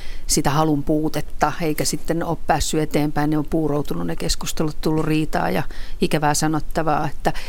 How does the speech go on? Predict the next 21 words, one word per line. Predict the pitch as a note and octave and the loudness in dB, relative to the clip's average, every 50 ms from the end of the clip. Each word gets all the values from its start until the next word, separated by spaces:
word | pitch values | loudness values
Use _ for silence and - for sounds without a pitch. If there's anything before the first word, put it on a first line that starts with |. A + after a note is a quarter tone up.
| - - - | -2 -2 2
ehkä | C4 A#3 - - - | 2 2 2 2 0
pitäisi | G3 - G3+ - G3 - - - - | 0 -2 0 0 0 0 0 0 2
vähän | G3 G#3+ F3+ F#3 D#3 C#3 | 2 2 2 2 0 0
aikaisemmin | C3 B2+ C3 B2 - - - - C3+ C#3 C3 - - | 0 0 -2 0 0 0 0 0 0 0 -2 0 0
lähteä | C#3+ B2+ - - - D#3+ C#3 C#3 | 0 0 0 0 0 0 2 2
liikkeelle. | C#3+ D3+ C#3 - - - D3+ C#3+ D3 - - | 2 2 0 0 0 0 2 0 0 0 0
Tai | - F#3+ G3 F#3+ G3+ | 2 4 4 4 2
ehkä | F#3 - - F#3 | 2 2 0 2
sitten | - F#3+ F#3+ - F#3+ F#3 | 2 2 2 2 2 2
jopa | F#3 F3+ - F3+ | 2 2 2 2
jo | F3 F3 F#3 | 2 4 4
ymmärtää | G3+ G3+ F#3 F3 E3+ - - E3+ E3 | 2 4 2 0 0 2 0 2 2
jossakin | D#3+ E3 E3+ - - - - E3 E3 | 2 2 2 0 0 0 0 0 2
vaiheessa, | E3+ E3+ E3 E3+ E3 - - E3+ | 2 2 2 2 0 0 0 0
kun | - - G3 F3+ - | 0 0 0 0 2
solmii | - G3 F#3 F3 E3 D#3+ D#3 | 2 2 2 2 2 0 0
parisuudetta, | - E3 D#3+ D#3+ D#3 - E3 E3 D#3 D#3 - - - F3+ | 0 0 0 0 0 -2 -2 0 0 0 -2 0 0 0
että | E3 - - - - - - - - | 0 0 0 0 0 0 -2 -4 -2
tulee | - D#4+ C4+ G#3 F3 D#3+ | 0 2 4 4 4 2
erilaisia | D#3 C#3+ C#3+ C#3+ C3+ B2+ - D#3+ C#3+ | 2 2 2 2 2 2 2 2 2
aikakausia. | C#3+ D3 C#3+ - A#2+ - - B2+ D3+ D#3 - - D#3 D#3 - | 2 0 0 -2 -2 -2 -2 -2 -2 -2 -2 -2 -2 -2 -4